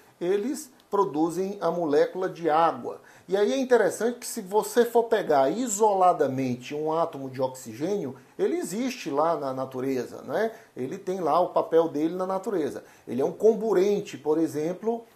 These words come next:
para o fogo, né? A, a combustão ela ocorre a partir de um combustível e de um comburente.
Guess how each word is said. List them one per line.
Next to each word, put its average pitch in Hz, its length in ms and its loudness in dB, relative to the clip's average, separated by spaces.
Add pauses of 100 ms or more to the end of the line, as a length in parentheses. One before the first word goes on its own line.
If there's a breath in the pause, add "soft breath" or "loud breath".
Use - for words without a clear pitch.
para 165 180 4
o 202 40 -4
fogo, 214 500 10 (420 loud breath)
né? 214 320 -4 (160 loud breath)
A, 135 260 0
a - 20 0
combustão 175 560 -4
ela 208 120 2
ocorre 190 360 4
a 208 60 -2
partir 180 280 -2
de 151 140 -10
um 175 60 -8
combustível 196 600 -6
e - 40 -14
de 226 60 -6
um 240 120 -4
comburente. 190 840 -4